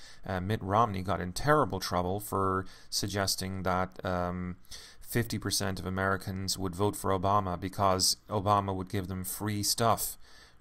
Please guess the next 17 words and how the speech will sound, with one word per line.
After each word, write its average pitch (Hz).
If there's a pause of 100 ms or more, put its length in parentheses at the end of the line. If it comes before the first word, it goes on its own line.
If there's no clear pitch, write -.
right? 90
And 92
of 92
course, -
it's -
just -
a 85
pathetic 92
argument, 85
really. 87
In 85
the 90
end 92
of 87
the 90
day, 110 (400)
um, 90